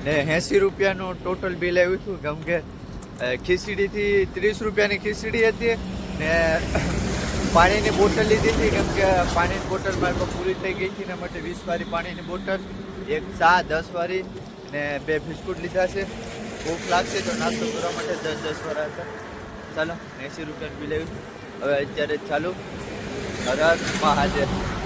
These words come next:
ને આ રીતનો રસ્તો છે ને, આ મારે બેંગ્લોર સુધી આ રીતનો જ આવશે. હેલો મિત્રો, finally એક વેજની દુકાન દેખાણી, સોરી, દુકાન નહીં, હોટલ દેખાણી.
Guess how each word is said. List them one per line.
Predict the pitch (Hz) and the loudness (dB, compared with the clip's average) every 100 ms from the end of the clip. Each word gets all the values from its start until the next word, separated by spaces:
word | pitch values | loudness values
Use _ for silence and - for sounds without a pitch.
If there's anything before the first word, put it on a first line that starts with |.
| - - - 143 | -4 -4 -2 2
ને | |
આ | 135 143 | 4 6
રીતનો | 143 135 147 | 4 0 0
રસ્તો | 135 139 160 147 | 2 2 2 0
છે | 156 160 - - - - - - - - - - | 0 -4 -6 -12 -14 -12 -12 -10 -10 -10 -10 0
ને, | 139 | 6
આ | 135 143 | 8 8
મારે | 135 143 147 151 - - - - - - - 139 | 8 4 2 -4 -12 -16 -16 -16 -16 -16 -10 -4
બેંગ્લોર | 156 160 180 170 | -4 -2 -4 -4
સુધી | - 165 165 170 | -10 -10 -8 -8
આ | 117 139 | -4 -4
રીતનો | 156 - 170 160 | -4 -6 -12 -8
જ | |
આવશે. | 160 160 175 160 - - - - - _ _ - - - - - - - - 143 | -8 -8 -10 -12 -14 -16 -16 -16 -18 _ _ -16 -10 -10 -8 -10 -10 -10 -8 2
હેલો | 170 185 | 6 6
મિત્રો, | 190 190 185 165 160 | 4 2 2 2 2
finally | 170 180 185 190 170 - - - - - 143 | 2 2 0 -2 -4 -10 -12 -12 -12 -6 -2
એક | 139 131 | -2 2
વેજની | 147 160 - 156 160 | 4 4 0 -4 -4
દુકાન | 156 - 170 | -4 -2 -2
દેખાણી, | 160 160 160 151 180 - - - - - - - - - - - - - - | 0 0 -2 -6 -8 -12 -14 -12 -12 -8 0 2 4 2 0 -2 -10 -12 0
સોરી, | 165 175 202 - - - | 4 6 4 0 -10 -4
દુકાન | 151 - 175 | -2 4 4
નહીં, | 165 202 226 - - | 4 0 -2 -8 -2
હોટલ | 139 151 180 160 | 0 4 4 4
દેખાણી. | 165 170 170 | 0 0 -2